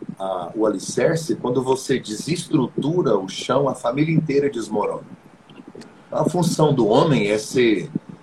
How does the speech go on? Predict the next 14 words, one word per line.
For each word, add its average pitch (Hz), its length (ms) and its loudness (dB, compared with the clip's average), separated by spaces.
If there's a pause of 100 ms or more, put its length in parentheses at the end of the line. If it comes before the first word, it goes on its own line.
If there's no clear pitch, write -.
(180)
protetor, 123 840 2
é 117 100 2
ser - 400 0
provedor 131 800 2
e 131 60 0
é 123 80 -4
ser 123 320 -2
plataforma, 92 880 0
né? 110 180 -4
Então, 127 160 -4
ele 113 80 -6
tem 139 140 0
que - 60 -8
ser 127 280 0